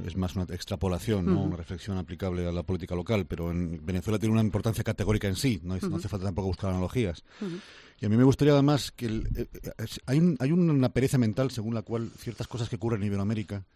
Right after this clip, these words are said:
Speaker 1: no tienen la misma gravedad que si ocurriera en, en una nación europea, porque parece ser que Iberoamérica, en, con ese síndrome del patio trasero, es un país en el, del cual esperamos menos escrúpulos democráticos o menos protección de ciertos derechos individuales.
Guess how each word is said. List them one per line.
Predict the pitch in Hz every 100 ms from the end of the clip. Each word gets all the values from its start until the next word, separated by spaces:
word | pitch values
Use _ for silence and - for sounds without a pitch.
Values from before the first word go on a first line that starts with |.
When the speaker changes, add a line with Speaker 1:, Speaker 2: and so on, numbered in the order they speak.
| _ _ - _
Speaker 1:
no | - 107
tienen | 120
la | 113
misma | 110 113
gravedad | 107 107 107 123 117 85 _
que | 107
si | -
ocurriera | 107 110 113 117 110 107
en, | 104 104 104 101
en | 98
una | 107 110
nación | 110 113
europea, | 110 107 127 123
porque | 117 104
parece | 87 107 101
ser | 107
que |
Iberoamérica, | 107 104 104 120 107 117
en, | 107 95
con | 101 101
ese | 104 107
síndrome | - 117 110
del | 104
patio | 98 107
trasero, | 101 101 131 120
es | 113
un | 110
país | 101 104 120 -
en | 104
el, | 101 101
del | 98
cual | 95 120
esperamos | 117 - 113 113 110
menos | 104 120 113
escrúpulos | 98 - 135 123 104
democráticos | 98 98 127 156 139 123 123 - - - - - - -
o |
menos | 107 123 120
protección | 127 123 - 135
de | 117
ciertos | 123 110
derechos | 104 98 101
individuales. | 95 95 120 113 107